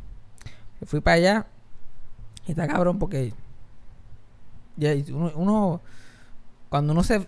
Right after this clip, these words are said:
se, se va de donde su familia está, uno se va a su hometown y uno se, se aleja,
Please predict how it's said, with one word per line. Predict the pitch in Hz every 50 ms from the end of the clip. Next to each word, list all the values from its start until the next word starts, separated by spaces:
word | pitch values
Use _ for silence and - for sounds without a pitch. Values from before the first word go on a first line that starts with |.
| -
se, | - - - 208 185
se | 180 - - - 190 170
va | 165 180 185
de | 185 185
donde | 175 165 156
su | - 170
familia | 160 170 151 147 151 156 170 170
está, | - - 190 175
uno | 165 151 151
se | - 196
va | 170 170 170
a | 175
su | - 165 170
hometown | 175 156 156 156 156 - 190 165 165 165 165 160 156 151 147
y | 147
uno | 147 151 151 131 143
se, | 147 - 147 139 113 -
se | 139 143
aleja, | 143 139 147 165 190 185 156 123